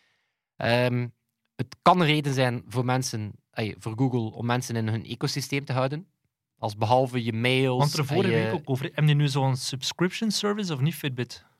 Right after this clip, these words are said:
Speaker 1: Nee, Smolly, ik doe nog altijd geen research naar
Speaker 2: Ah, ja.
Speaker 1: dit soort artikels. Ik
Speaker 2: Oké, want ik ging dan net zeggen, dat druist zo in tegen de, de filosofie van Google, van alles gratis te geven. Maar ik veronderstel
Speaker 1: Wel,
Speaker 2: van, van
Speaker 1: nog
Speaker 2: wel.
Speaker 1: ene, nog ene, eh, nog twee redenen waarom
Speaker 2: Oké.
Speaker 1: dat goed kan zijn.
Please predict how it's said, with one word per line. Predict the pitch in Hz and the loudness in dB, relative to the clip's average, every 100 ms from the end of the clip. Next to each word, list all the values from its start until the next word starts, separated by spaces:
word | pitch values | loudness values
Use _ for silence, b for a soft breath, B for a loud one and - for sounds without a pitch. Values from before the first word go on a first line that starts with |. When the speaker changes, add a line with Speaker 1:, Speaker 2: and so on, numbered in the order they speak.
| _ _ _ _ _ _ _ _ - | _ _ _ _ _ _ _ _ 0
Speaker 1:
Nee, | 147 170 170 - | 2 4 0 -4
Smolly, | - 139 139 | -6 -4 -4
ik | 117 | -2
doe | 127 | -2
nog | 113 | 0
altijd | 120 107 | -2 -6
geen | - 113 | -6 -6
research | 110 113 107 101 - | -4 -4 -6 -6 0
naar | 151 | 2
Speaker 2:
Ah, | |
ja. | 170 | 2
Speaker 1:
dit | 123 | 0
soort | 110 - | -4 -8
artikels. | 127 - 110 104 - | -8 -8 -6 -6 -8
Ik | - 139 | -4 -2
Speaker 2:
Oké, | - 160 185 B | -2 -2 -4 B
want | 151 | 4
ik | 156 | 6
ging | 170 165 | 6 4
dan | 147 | 2
net | 156 | 2
zeggen, | 175 156 | 2 2
dat | 131 | 2
druist | 139 165 | 4 4
zo | - | 2
in | 147 151 | -2 -2
tegen | 170 160 156 | -2 0 0
de, | 135 | 0
de | 127 131 117 | 0 -2 -2
filosofie | - 143 127 - 160 | -2 -2 -2 -4 0
van | 139 131 | 2 2
Google, | 139 147 160 | 4 4 4
van | 131 127 | 2 2
alles | 135 143 - | 0 0 -4
gratis | - 123 127 147 165 | -6 0 2 2 -4
te | - | -10
geven. | 147 160 156 160 151 b b b b | -10 -8 -6 -8 -12 b b b b
Maar | 123 | -8
ik | 120 | -6
veronderstel | 123 117 107 113 | -4 -4 -2 0
Speaker 1:
Wel, | 123 | 2
Speaker 2:
van, | - 113 - _ | 2 0 -6 _
van | 120 110 | -4 2
Speaker 1:
nog | 131 | 2
Speaker 2:
wel. | 135 | 2
Speaker 1:
ene, | 156 185 | 2 2
nog | 180 135 139 | 2 -4 -8
ene, | - 151 170 170 165 - | -6 -4 -2 -2 -4 -8
eh, | 127 127 | -6 -4
nog | 123 131 | -2 -2
twee | 202 175 | 2 2
redenen | 156 135 113 | 2 0 0
waarom | 117 120 | 0 2
Speaker 2:
Oké. | 123 | 2
Speaker 1:
dat | 107 | 0
goed | - 185 | -4 -2
kan | 196 | -2
zijn. | 185 196 | 0 -4